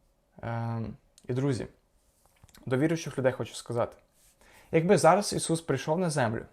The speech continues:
то Він би спілкувався із гомосексуалістами, лесбіянками і так далі. І якщо,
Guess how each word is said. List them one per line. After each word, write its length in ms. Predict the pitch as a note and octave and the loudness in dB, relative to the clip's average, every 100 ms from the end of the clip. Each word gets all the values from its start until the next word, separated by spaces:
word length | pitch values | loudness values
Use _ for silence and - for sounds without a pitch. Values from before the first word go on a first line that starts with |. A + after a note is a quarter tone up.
| _ _ _ _ _ _ _ - | _ _ _ _ _ _ _ -2
то 100 | B2+ | 0
Він 220 | C#3+ D3 | 2 0
би 60 | C3+ | -2
спілкувався 760 | - C3+ B2+ B2+ C#3+ D#3 - | -2 -4 -2 4 6 6 0
із 340 | - B2+ B2 - | -6 -6 -6 -10
гомосексуалістами, 1120 | - C#3 D3+ - D#3+ - D3 B2 - C#3 C3+ C3+ _ | -6 -4 -2 -4 -4 0 2 0 -2 -6 -8 -10 _
лесбіянками 800 | B2+ C3 B2 A#2+ B2 C#3+ - A#2+ - | -6 -6 -4 -2 0 -2 -6 -12 -10
і 60 | A#2 | -10
так 120 | A#2 | -10
далі. 200 | B2 G#2+ - _ _ _ _ _ _ _ _ _ _ _ _ _ - - - _ - | -10 -14 -16 _ _ _ _ _ _ _ _ _ _ _ _ _ -20 -20 -20 _ 0
І 80 | D3+ | 2
якщо, 600 | E3 - E3 E3 D#3+ - | 2 4 6 8 8 4